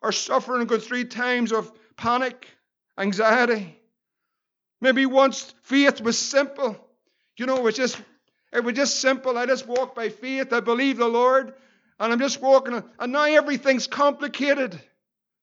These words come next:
Now everything's confusing. Well, confusion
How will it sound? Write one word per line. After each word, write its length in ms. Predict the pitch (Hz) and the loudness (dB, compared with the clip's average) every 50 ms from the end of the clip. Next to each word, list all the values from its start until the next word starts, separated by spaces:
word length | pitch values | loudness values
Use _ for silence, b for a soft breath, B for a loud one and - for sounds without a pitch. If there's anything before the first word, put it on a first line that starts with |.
| _ _ _ _ _ _ _ _ _ _ _ _ _ _ _ _ - | _ _ _ _ _ _ _ _ _ _ _ _ _ _ _ _ -6
Now 80 | 247 285 | -2 0
everything's 640 | 294 294 294 277 269 269 247 - - 262 254 214 - | 2 2 2 2 2 0 -2 0 0 0 0 0 0
confusing. 880 | - 247 240 233 233 247 262 277 285 285 262 277 277 240 220 196 170 - _ _ _ _ _ _ _ _ _ - | 0 2 0 0 0 0 -2 0 0 0 0 0 -2 -2 -2 -6 -10 -16 _ _ _ _ _ _ _ _ _ -12
Well, 80 | 185 180 | -10 -8
confusion 760 | - 196 196 185 - 226 240 247 240 196 214 214 196 180 | -8 -8 -10 -10 -8 -6 -4 -4 -4 -4 -4 -8 -8 -10